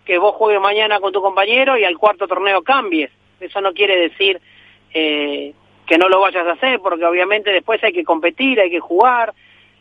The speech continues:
eh, tenés que ver si, si tu compañero en los momentos importantes responde o no responde. Eso también hace mucho a la pareja, ¿no? Y nosotros, mm, quisimos, eh, mantener lo que dijimos y, bueno, de hecho, eh,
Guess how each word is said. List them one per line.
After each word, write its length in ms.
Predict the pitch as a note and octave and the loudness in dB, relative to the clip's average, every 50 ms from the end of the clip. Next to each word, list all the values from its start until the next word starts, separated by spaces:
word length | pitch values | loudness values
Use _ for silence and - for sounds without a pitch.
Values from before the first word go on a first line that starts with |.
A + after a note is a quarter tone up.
| _ | _
eh, 440 | - D3+ D3 D3 C#3+ D3 D3 D3 C#3+ _ - | -16 -16 -14 -14 -16 -16 -18 -20 -20 _ -6
tenés 240 | F#3 F#3 G3+ G3 | -4 -4 -4 -2
que 100 | - G3 | 0 0
ver 180 | G3 G#3 G3+ - | 0 0 0 -2
si, 140 | - G3 F3 - | -6 -14 -14 -10
si 160 | - F3+ E3 | -10 -8 -6
tu 100 | F3+ F3 | -4 -2
compañero 460 | F3 F#3+ F3+ F3 F3+ F#3+ G3+ G3+ G3 | -2 -2 -2 -4 -4 -2 -2 0 0
en 40 | F#3+ | 0
los 100 | F3 F3 | 0 0
momentos 380 | F3+ F#3 G3 F#3+ F3+ F3+ - | 0 0 -2 -4 -6 -6 -6
importantes 540 | - F3 D#3+ F3 - - - F#3 E3+ D#3+ D#3+ | -6 -6 -4 -4 -2 -2 -4 -4 -4 -2 -2
responde 480 | D#3+ D#3 C#3+ - A3+ A#3+ A#3+ G#3+ F#3 E3 | -4 -4 0 2 2 2 2 0 -2 -2
o 40 | E3 | -2
no 120 | E3 D#3+ | 0 -2
responde. 720 | D#3+ D#3 C3+ _ A3+ A#3+ B3 A#3 G#3+ F#3+ F#3+ F#3+ F#3+ F#3 _ _ _ _ _ _ _ | -2 -4 -4 _ 0 0 0 0 -2 -4 -2 -2 -4 -6 _ _ _ _ _ _ _
Eso 220 | - G#3 - - F#3+ | -8 -6 -4 -2 -2
también 300 | G#3 G3+ G#3 A#3 A#3 A#3 | -2 0 0 0 -2 -2
hace 180 | G3+ - G3+ | -2 -2 -2
mucho 300 | F#3 A3 C4 C4 - G3+ | 0 2 2 2 2 2
a 60 | F#3+ | 2
la 100 | F3 E3+ | 2 2
pareja, 400 | D#3 E3+ E3+ E3 D#3+ - - D#3 | 2 0 0 0 -2 -4 -4 -6
¿no? 240 | D#3 F#3 A3 B3+ C#4+ - _ _ _ _ _ _ _ _ _ | -4 -2 -2 -2 -4 -6 _ _ _ _ _ _ _ _ _
Y 580 | - G4 F#4+ F#4 - F3 E3+ - - E4 E4 D#4+ | -2 2 2 4 4 4 4 4 4 4 2 2
nosotros, 440 | D#3+ E3+ - - - - B3+ B3+ - _ _ _ _ _ _ | 2 0 -2 -2 -2 -2 -2 -2 -4 _ _ _ _ _ _
mm, 360 | - F3 F3 F3 E3+ E3+ E3 D#3+ - | -12 -8 -6 -6 -6 -6 -8 -10 -8
quisimos, 440 | - G3+ F#3 - A3+ A#3+ B3+ A#3+ - B3 A3+ | -6 -6 -4 -2 -2 -2 0 -2 -2 -2 -2
eh, 320 | G3 F#3 F#3 F3+ F3+ F3+ | -2 -2 -2 -2 -2 -2
mantener 480 | F3 F3+ F#3 F#3 - G3+ G3 A3+ A#3+ A#3 | -2 -2 -4 -2 -2 -2 -2 0 0 0
lo 100 | A#3 G#3 | 0 0
que 100 | G3+ G3 | 0 0
dijimos 460 | F#3 E3+ - F#3+ E3+ D#3 C#3+ C#3 - _ | 0 0 -2 -2 -4 -4 -4 -8 -10 _
y, 360 | - E3+ D#3 D#3 D3+ D3 C#3+ C#3 - _ _ _ _ _ _ | -10 -6 -4 -4 -4 -4 -6 -8 -14 _ _ _ _ _ _
bueno, 200 | F3+ F3+ F3 E3 | -4 -2 0 2
de 100 | E3 F3+ | 2 2
hecho, 340 | G3 - - G#3+ G3+ F3 - _ _ _ _ _ _ _ _ | 0 2 0 0 0 -2 -4 _ _ _ _ _ _ _ _
eh, 540 | - D#3+ D#3 D3+ D3 C#3+ C#3+ C#3+ C#3+ C#3+ D3 | -8 -6 -4 -4 -4 -4 -6 -6 -8 -12 -14